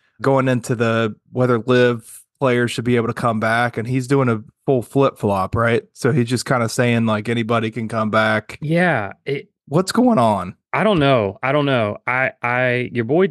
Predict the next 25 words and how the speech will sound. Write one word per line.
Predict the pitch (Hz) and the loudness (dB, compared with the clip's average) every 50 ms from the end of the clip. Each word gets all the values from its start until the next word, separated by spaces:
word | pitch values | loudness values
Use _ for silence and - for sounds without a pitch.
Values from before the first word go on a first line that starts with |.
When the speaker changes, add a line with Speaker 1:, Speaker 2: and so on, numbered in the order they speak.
| 135 _ | -2 _
Speaker 2:
your | 135 131 123 | -6 -6 -2
boy, | 131 156 165 165 165 160 151 - | 0 0 2 2 2 0 -2 -2
our | - 123 117 | -4 -6 -6
former, | - - 151 156 156 156 151 143 135 127 123 123 120 | -4 -2 -2 0 0 2 2 2 2 2 2 2 2
uh, | 117 117 110 | 2 0 -2
co-, | - - 123 117 113 - - _ | -2 -4 -4 -4 -4 -6 -12 _
co-host, | - 127 117 107 113 110 107 117 113 - - _ _ | -2 -2 -2 0 0 0 0 -2 -2 -6 -16 _ _
Trackman, | - 135 135 - - - 123 110 104 101 101 104 107 107 _ _ _ _ _ _ _ _ _ _ | -2 0 0 0 -2 -2 -2 -2 0 0 -2 -4 -4 -6 _ _ _ _ _ _ _ _ _ _
he, | _ - 165 196 247 277 277 - _ _ _ _ _ _ _ _ | _ 0 0 2 2 0 -2 -4 _ _ _ _ _ _ _ _
he | _ - - 180 196 240 294 311 302 - | _ -8 -4 -2 0 2 0 0 -2 -4
sent | - - - 202 208 190 | -6 0 0 0 2 2
me | 180 160 | 2 2
a | 131 | 2
message | 113 110 107 143 180 - - 269 170 117 101 - - - - - _ _ _ _ _ _ _ | 2 2 0 0 -2 -4 -2 -2 -2 -2 -4 -10 -12 -14 -14 -18 _ _ _ _ _ _ _
on | - 127 120 120 117 117 113 113 110 107 104 101 101 98 98 98 - - _ _ _ _ _ _ - - - | -6 -4 -2 -2 0 0 0 0 0 0 0 -2 -2 -4 -4 -6 -8 -12 _ _ _ _ _ _ -18 -16 -8
the | - 113 117 | -4 -4 -2
gram | 104 110 110 131 175 208 | 0 2 2 2 2 2
the | 202 156 | 2 2
other | 110 101 101 | 2 2 0
day. | 101 98 92 90 90 104 113 - _ _ _ _ _ _ _ _ _ _ _ _ _ | 0 0 -2 -2 -2 -4 -6 -8 _ _ _ _ _ _ _ _ _ _ _ _ _
He | 101 | -4
sent | 98 - - - | -2 -2 -2 0
me | 147 135 | 0 0
the | 120 | 0
foreplay, | 110 - - 147 170 165 - - 110 95 90 90 90 95 | 0 0 0 0 0 0 0 0 0 0 0 -2 -2 -4